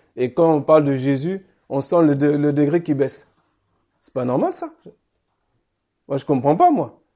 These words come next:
Si je demande à un chrétien qui me parle du Seigneur Jésus, je dois voir en lui, waouh, tout le, tous ces fleuves d'eau vive là, tout l'amour qu'il a pour le Seigneur, d'une manière ou d'une autre. Et si après il veut me parler d'une autre personne, quoique chrétienne,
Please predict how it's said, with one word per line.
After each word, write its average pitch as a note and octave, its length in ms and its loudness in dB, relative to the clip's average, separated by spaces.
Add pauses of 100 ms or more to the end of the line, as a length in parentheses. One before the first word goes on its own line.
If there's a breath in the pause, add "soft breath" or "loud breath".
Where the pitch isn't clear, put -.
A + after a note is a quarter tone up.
(760)
Si A3 200 -2
je F#3 60 0
demande F3+ 240 6
à - 40 4
un E3+ 40 2
chrétien E3 300 -2
qui C#3+ 80 -8
me C#3+ 120 0
parle C3+ 180 2
du C3+ 60 -4
Seigneur C3 300 -4
Jésus, C3 380 -8
je C#3+ 140 -8
dois D3 200 2
voir D3 220 2
en C#3+ 160 2
lui, G3 260 -2
waouh, D3+ 480 -4
tout F3 220 -6
le, C#3 260 2 (1400 loud breath)
tous C#3+ 80 -8
ces C#3+ 140 -4
fleuves E3+ 200 2
d'eau D3 140 2
vive F#3+ 220 -2
là, F3+ 160 0 (120)
tout E3 120 -4
l'amour F3 420 4
qu'il C#3+ 160 -2
a D#3 80 2
pour C#3 180 -8
le A#2 120 -8
Seigneur, D#3+ 320 -4
d'une D3 120 -2
manière F#3 220 0
ou E3 80 -2
d'une E3+ 160 -4
autre. - 220 -8 (1000)
Et C#3+ 60 -16
si G3+ 140 -4
après E3+ 300 2
il D3+ 60 2
veut D3+ 80 0
me D#3 160 2
parler D3 280 0
d'une C3+ 160 -4
autre B2+ 140 -6
personne, D#3+ 380 -10 (280)
quoique B3 340 0
chrétienne, G3 540 -8